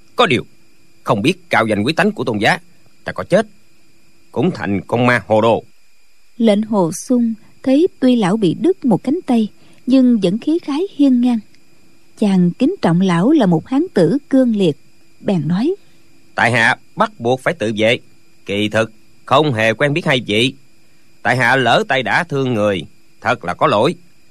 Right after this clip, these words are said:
Speaker 1: Chiếc áo cà sa đó giao lại cho tại hạ, thì chúng ta từ biệt ở đây."
Speaker 2: Lão đầu hói gằn giọng nói:
Speaker 1: "Hừ, ngốc ưng ta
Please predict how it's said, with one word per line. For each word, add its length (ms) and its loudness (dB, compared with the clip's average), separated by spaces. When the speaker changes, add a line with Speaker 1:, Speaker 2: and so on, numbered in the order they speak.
Speaker 1:
Chiếc 220 -6
áo 160 0
cà 160 -4
sa 180 -4
đó 260 2
giao 260 0
lại 200 -2
cho 80 -6
tại 180 -6
hạ, 280 -2
thì 100 -8
chúng 180 -6
ta 340 2
từ 200 -2
biệt 160 -6
ở 100 0
đây." 260 0
Speaker 2:
Lão 200 0
đầu 220 2
hói 340 -4
gằn 240 2
giọng 260 0
nói: 280 0
Speaker 1:
"Hừ, 80 2
ngốc 120 0
ưng 160 -4
ta 220 2